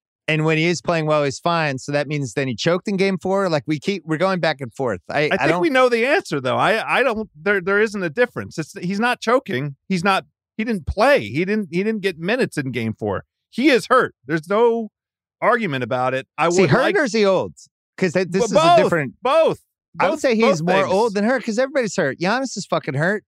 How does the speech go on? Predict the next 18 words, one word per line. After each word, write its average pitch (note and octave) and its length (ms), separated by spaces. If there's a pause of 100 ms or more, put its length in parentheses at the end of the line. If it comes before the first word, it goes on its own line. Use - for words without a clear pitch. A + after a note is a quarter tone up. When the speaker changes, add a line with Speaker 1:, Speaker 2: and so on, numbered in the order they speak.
Speaker 1:
Giannis G#3 400
can't A3 160
even G3+ 100
do G3+ 80
the G3 120
Euro A#3 220
steps - 320
anymore. A2+ 400 (160)
Speaker 2:
Yeah, D4+ 220 (340)
Giannis C#4 380
is B3 180
ten C#4+ 220
years C#4+ 320
younger E4+ 320
than F#3 180
him. - 100
Speaker 1:
I F3 60
know, C4+ 400